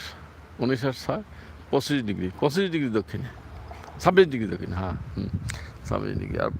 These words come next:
বা-, ঢাকার থেকে এখন মাত্র দুই ডিগ্রি, তিন ডিগ্রি দক্ষিণে। তাহলে ছাব্বিশ ডিগ্রি আর তিন ডিগ্রি, বোঝেন এখানে তাপমাত্রা। তো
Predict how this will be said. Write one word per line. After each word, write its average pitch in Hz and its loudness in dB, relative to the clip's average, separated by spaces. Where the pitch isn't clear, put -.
বা-, - 0
ঢাকার 117 2
থেকে 160 0
এখন 170 -2
মাত্র 127 2
দুই 127 2
ডিগ্রি, 113 -2
তিন 139 2
ডিগ্রি 117 0
দক্ষিণে। 98 -2
তাহলে 143 6
ছাব্বিশ 151 4
ডিগ্রি 185 2
আর 180 4
তিন 160 2
ডিগ্রি, 127 4
বোঝেন 135 4
এখানে 127 2
তাপমাত্রা। 110 0
তো 107 2